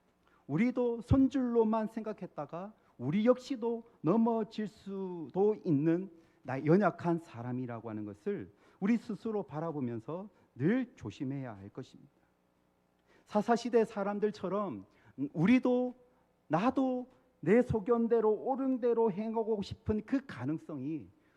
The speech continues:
우리 안에 남아 있습니다. 그래서 우리가 하나님 앞에 고백해야 될 것이 무엇입니까? "주님, 저를 다스려 주십시오"라고 하는 고백입니다. "하나님, 나는 이만하면 됐습니다. 나는 하나님의 은혜가 너무 충만해서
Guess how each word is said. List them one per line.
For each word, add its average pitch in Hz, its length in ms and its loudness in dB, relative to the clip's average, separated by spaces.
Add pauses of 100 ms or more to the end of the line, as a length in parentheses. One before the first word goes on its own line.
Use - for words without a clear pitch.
(180)
우리 170 240 0
안에 175 240 0
남아 165 340 -8
있습니다. 135 400 -20 (1000)
그래서 262 300 2
우리가 226 640 2
하나님 247 360 0
앞에 220 180 0
고백해야 220 640 0
될 190 120 -10
것이 180 280 -10
무엇입니까? 131 640 -18 (640)
"주님, 285 440 8
저를 262 260 4
다스려 262 480 0
주십시오"라고 208 880 -4
하는 175 120 -16
고백입니다. 160 680 -14 (1200)
"하나님, 240 340 4
나는 233 220 6
이만하면 233 420 6
됐습니다. 208 720 -4 (280)
나는 262 260 2
하나님의 269 420 4
은혜가 254 260 4
너무 254 380 6
충만해서 240 880 0